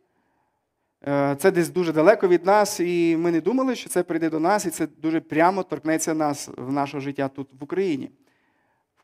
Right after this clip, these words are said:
В кінці лютого ми з дружиною полетіли в Штати на, е, конференцію, і ми були в штаті Вашингтон. І коли ми там були,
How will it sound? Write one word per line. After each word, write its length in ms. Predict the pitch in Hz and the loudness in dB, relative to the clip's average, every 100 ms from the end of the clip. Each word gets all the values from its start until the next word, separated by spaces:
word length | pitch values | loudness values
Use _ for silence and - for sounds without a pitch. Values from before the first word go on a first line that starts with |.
| _ | _
В 40 | |
кінці 220 | 151 135 160 | -10 -2 0
лютого 320 | 214 180 156 | 0 0 0
ми 140 | 151 | 0
з 40 | 143 | -2
дружиною 380 | 143 175 160 | -4 -4 -4
полетіли 480 | 147 143 143 160 147 | -4 -4 -4 -2 -2
в 60 | 131 | -2
Штати 460 | - 151 151 139 131 _ _ | -2 -2 -2 -6 -8 _ _
на, 340 | 131 127 127 127 | -6 -4 -4 -4
е, 460 | - - 62 - - _ _ _ _ _ | -8 -10 -12 -14 -18 _ _ _ _ _
конференцію, 840 | - 151 165 214 247 - 196 175 - - _ - | -8 -6 2 2 2 4 4 4 -2 -10 _ -4
і 80 | 196 | 0
ми 120 | 277 | 2
були 220 | 208 180 | 2 2
в 20 | |
штаті 240 | - 190 170 | 2 2 2
Вашингтон. 600 | 160 170 160 185 131 - - _ _ _ | -2 -4 -2 -2 -2 -4 -18 _ _ _
І 80 | 147 | -4
коли 180 | 170 185 | 0 0
ми 100 | 165 | 2
там 200 | 170 160 | 0 2
були, 400 | 233 202 160 | 4 4 4